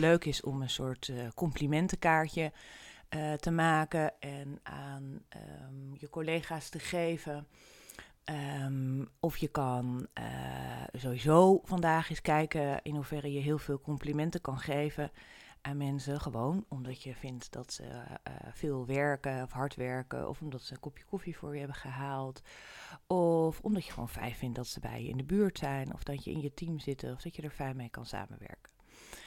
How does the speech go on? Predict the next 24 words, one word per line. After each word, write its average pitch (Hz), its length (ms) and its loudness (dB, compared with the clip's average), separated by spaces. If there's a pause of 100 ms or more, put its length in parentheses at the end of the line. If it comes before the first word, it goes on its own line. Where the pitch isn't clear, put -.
(140)
Dus 208 140 -10
dat 240 140 2
is - 80 0
eigenlijk - 320 -2
een 104 60 -2
beetje - 160 -10
de - 100 -10
opdracht - 460 -8
van 127 180 -6
de 131 100 -4
dag. 214 420 4
Geef 190 300 0
eens - 120 -10
wat 156 140 -6
vaker 139 360 -4
een 135 80 -4
compliment, 160 640 0
zeker 165 280 -2
op 127 80 -4
Valentijnsdag. 131 840 -4
Het 147 100 -8
hoeft 165 200 -10
niet 151 200 0
altijd. 127 500 -2